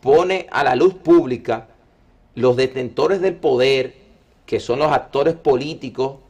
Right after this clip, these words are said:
que llegan a esas, a esos puestos gracias al soberano, gracias al pueblo, y que muchos de ellos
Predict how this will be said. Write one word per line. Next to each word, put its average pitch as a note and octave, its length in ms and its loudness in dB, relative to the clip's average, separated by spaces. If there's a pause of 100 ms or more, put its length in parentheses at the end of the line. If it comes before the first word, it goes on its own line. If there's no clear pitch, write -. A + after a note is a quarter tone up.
(600)
que A#2 200 0
llegan D#3 420 0
a D#3+ 60 -2
esas, D3+ 340 -4 (100)
a B2+ 180 -4
esos C#3 220 -6
puestos C3+ 500 -2
gracias B2 380 0
al C#3 120 -2
soberano, B2+ 680 -2
gracias A#2 360 -2
al - 60 -18
pueblo, B2+ 400 -2 (480)
y D#3 120 -8
que D3+ 180 0
muchos F3 400 0
de D#3+ 240 2
ellos C#3+ 260 -4